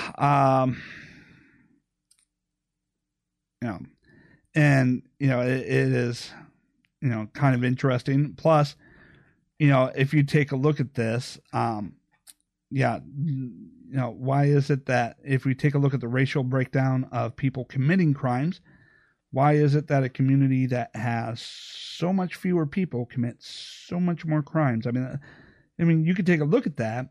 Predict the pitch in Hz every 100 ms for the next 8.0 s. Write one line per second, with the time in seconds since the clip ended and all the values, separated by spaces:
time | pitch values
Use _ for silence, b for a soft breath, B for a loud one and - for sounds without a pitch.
0 | - 151 143 165 180 165 170 165 160 143
1 | 131 - - 226 226 151 139 135 160 b
2 | b b b b 147 147 170 151 143 113
3 | 135 131 131 123 - 123 127 131 127 131
4 | 131 135 135 127 120 117 - _ - 135
5 | 123 - - 135 123 117 113 113 107 131
6 | 156 143 135 131 120 - 127 143 135 117
7 | 120 143 143 - 120 113 117 120 117 113